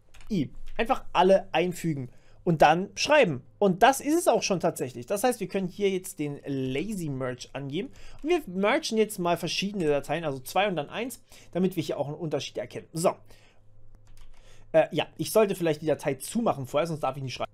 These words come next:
Sollte klar sein. Also wenn ihr, wenn ihr eine Datei offen habt, dann dürft ihr da nicht reinschreiben. Und ja, jetzt haben wir die Datei fertig.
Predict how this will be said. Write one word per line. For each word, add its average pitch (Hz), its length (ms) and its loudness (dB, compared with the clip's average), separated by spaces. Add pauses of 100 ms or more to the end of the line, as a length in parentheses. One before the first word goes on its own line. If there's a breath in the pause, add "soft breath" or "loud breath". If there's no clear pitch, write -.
(760 soft breath)
Sollte 160 280 4
klar 127 180 4
sein. 120 120 -8
Also 147 220 2
wenn 190 120 4
ihr, 202 280 10
wenn 202 120 2
ihr 214 120 4
eine 190 80 0
Datei 190 400 4
offen 202 260 2
habt, 185 140 2
dann 170 100 0
dürft 180 200 2
ihr 156 60 4
da 143 120 0
nicht 147 160 -6
reinschreiben. 175 540 2 (200)
Und 151 480 4
ja, - 60 2 (100)
jetzt 202 340 2
haben 196 200 2
wir 170 80 2
die 156 80 -6
Datei 147 320 -2
fertig. 277 320 0